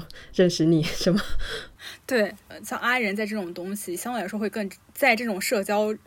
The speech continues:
Speaker 2: 场合里的镜头露出会相对来说更吃亏一点，但他后面可以通过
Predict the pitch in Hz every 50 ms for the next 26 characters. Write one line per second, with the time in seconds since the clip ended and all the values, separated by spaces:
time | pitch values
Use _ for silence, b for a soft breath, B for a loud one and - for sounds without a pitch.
0 | - _ - - - 208 170 165 196 - - - 196 185 185 202 202 175 160 165
1 | 151 160 175 170 170 214 _ _ _ - - 294 247 214 - 202 190 190 214 254
2 | 226 202 - - 247 247 240 202 196 - 214 208 220 220 - 117 208 202 190 196
3 | - 233 208 190 - - - 214 - - 220 202 202 196 143 165 202 247 240 247
4 | 254 247 - 254 202 175 196 - 208 196 - - 220 220 202